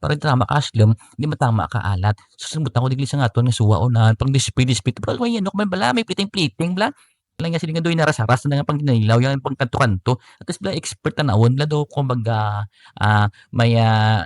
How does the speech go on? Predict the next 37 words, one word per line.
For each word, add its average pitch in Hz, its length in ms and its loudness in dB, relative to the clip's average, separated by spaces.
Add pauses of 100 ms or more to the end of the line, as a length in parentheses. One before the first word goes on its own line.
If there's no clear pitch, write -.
(120)
<laughs> - 3250 -10
Alright, 135 320 0
ang 170 80 -6
talong, 175 240 -2
tani, 190 160 -8 (160)
pero, 214 240 -2
ah, 233 80 0 (400)
iniwa-iwa 160 880 -2
ko 156 80 -6
yung 170 400 -10
dry 131 160 0
up - 240 -6
sa, 156 320 -2
ano, 170 80 -4
ah, 208 160 -4 (240)
sa 120 240 -4
aton 135 240 -4
nga 135 80 -2
may, 135 320 0
ah, 131 480 2
tawag 120 160 0
na 120 160 2
gani, 113 320 0
ng 123 240 0 (480)
tissue - 240 -4
paper, 131 560 0
okay? 110 400 0
Or 131 240 2
tawag 123 160 4
nila 123 160 4
nga, 131 160 0 (320)
kitchen 117 240 -8
towel, 120 480 2
okay? 101 400 -4
So, 101 160 -6
ara 76 80 -8
na. 123 160 -2